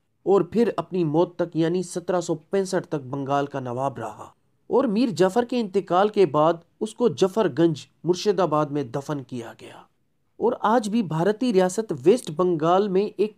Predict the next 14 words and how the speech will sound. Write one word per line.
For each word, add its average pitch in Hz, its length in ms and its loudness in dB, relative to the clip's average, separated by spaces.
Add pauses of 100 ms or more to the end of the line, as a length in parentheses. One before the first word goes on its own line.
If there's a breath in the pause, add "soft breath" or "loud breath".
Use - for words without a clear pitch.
(100)
किले 220 260 0
के 226 140 -6
खंडरात 180 540 0
मौजूद 151 460 2
हैं, 117 260 -18 (300)
जिसका 233 400 -2
नाम 202 280 0
यूनेस्को 190 540 2
की 285 160 0
डॉक्यूमेंट्स 180 640 0
में 185 300 0
ट्रेटर्स 208 500 -2
गेट 120 260 -8
है। 113 320 -18